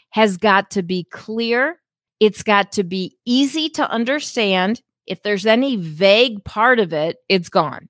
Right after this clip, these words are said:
It's like you never even told them d-, to do something because they don't know what you're telling them to do. If you are confusing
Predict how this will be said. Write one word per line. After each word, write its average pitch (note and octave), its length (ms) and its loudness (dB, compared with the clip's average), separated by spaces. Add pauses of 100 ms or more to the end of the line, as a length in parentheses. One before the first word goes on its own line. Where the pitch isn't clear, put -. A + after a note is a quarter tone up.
It's - 140 -12
like F3 200 -2
you F3+ 100 0
never F#3+ 300 4
even F#3 280 0
told F#3 280 0
them E3+ 220 -2
d-, D#3 280 -6
to F3 120 -4
do F3 200 -2
something E3+ 460 -4
because F#3 440 0 (400)
they E4 100 6
don't D#4 160 4
know F3+ 120 4
what G#3 180 0
you're B3 100 -2
telling C4 320 4
them D4 160 2
to D#4 80 2
do. F4 420 2 (600)
If G#3 160 2
you C#4+ 180 4
are C4 160 4
confusing D#4 1040 -4